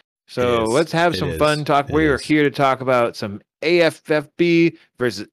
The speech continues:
Speaker 1: A D P Part deux.
Speaker 2: Part deux.
Speaker 1: That, that means
Speaker 2: Two point oh.
Speaker 1: part two, if you're, if
Speaker 2: Two point oh.
Speaker 1: you're not a Hot Shots fan or n-, to have no reference
Speaker 2: If
Speaker 1: to
Speaker 2: you're
Speaker 1: what
Speaker 2: not
Speaker 1: the
Speaker 2: a
Speaker 1: language
Speaker 2: Charlie
Speaker 1: of French
Speaker 2: Sheen
Speaker 1: is.
Speaker 2: fan, who isn't a Charlie Sheen fan? I mean,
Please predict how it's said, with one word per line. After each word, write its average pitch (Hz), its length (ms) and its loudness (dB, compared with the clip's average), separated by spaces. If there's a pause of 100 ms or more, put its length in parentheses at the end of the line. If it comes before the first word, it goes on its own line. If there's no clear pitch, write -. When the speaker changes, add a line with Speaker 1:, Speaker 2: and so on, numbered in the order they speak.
(180)
Speaker 1:
A 160 140 4
D 156 180 -4
P 147 420 -2 (180)
Part 131 440 -2
deux. 151 460 6 (360)
Speaker 2:
Part 113 240 -8
deux. 110 340 -6 (760)
Speaker 1:
That, 131 300 -6
that 123 180 -4
means 120 140 -4
Speaker 2:
Two - 0 -
point 101 40 -8
oh. 90 60 -8 (100)
Speaker 1:
part 80 100 -10
two, 80 360 -16
if - 80 -20
you're, 85 140 -12
if - 200 -20
Speaker 2:
Two 95 100 -12
point 107 280 -10
oh. - 20 -8
Speaker 1:
you're 110 80 -6
not 104 160 -6
a 95 40 -10
Hot - 280 -10
Shots 85 300 -12
fan 87 320 -12
or 85 180 -12 (120)
n-, 113 160 -12 (540)
to 113 100 -2
have 110 200 -2
no 107 280 -6
reference 95 380 -8
Speaker 2:
If 107 80 -10
Speaker 1:
to 101 60 -6
Speaker 2:
you're 98 100 -6
Speaker 1:
what 98 60 -4
Speaker 2:
not 95 100 -6
Speaker 1:
the 90 60 -6
Speaker 2:
a 87 40 -8
Speaker 1:
language 90 160 -10
Speaker 2:
Charlie 95 260 -6
Speaker 1:
of - 20 -6
French 87 160 -8
Speaker 2:
Sheen 95 140 -8 (100)
Speaker 1:
is. - 100 -12
Speaker 2:
fan, 147 300 -8
who 180 180 -8
isn't 196 260 -8
a 175 80 -8
Charlie 156 420 -10
Sheen 170 420 -12
fan? - 360 -12
I 87 80 -10
mean, 92 360 -12